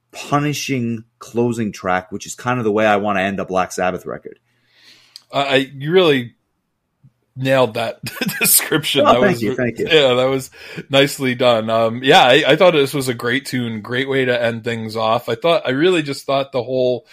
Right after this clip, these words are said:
Speaker 2: side B of this album was really strong. Um, I, I enjoyed the whole album. I thought, um, side A was very good, but I thought side B was even, even better. Um, it's, you know, it just started off with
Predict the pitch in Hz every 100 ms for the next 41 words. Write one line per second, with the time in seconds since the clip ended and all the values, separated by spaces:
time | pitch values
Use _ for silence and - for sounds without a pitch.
0 | - - _ - - 131 131 113 127 127
1 | 123 113 110 107 120 113 120 110 107 101
2 | 104 117 120 110 104 - - 113 110 117
3 | 143 147 123 113 104 104 110 123 120 120
4 | - 123 151 131 139 135 127 120 120 120
5 | 120 123 131 131 107 123 113 - _ -
6 | 117 110 104 - _ _ _ - - 123
7 | 117 110 113 110 110 110 110 123 113 110
8 | 107 113 110 - 117 110 110 110 110 104
9 | 110 107 101 101 - 113 110 104 107 104
10 | 98 - - 107 104 101 107 107 - -
11 | 110 107 104 107 - 117 113 113 110 -
12 | 104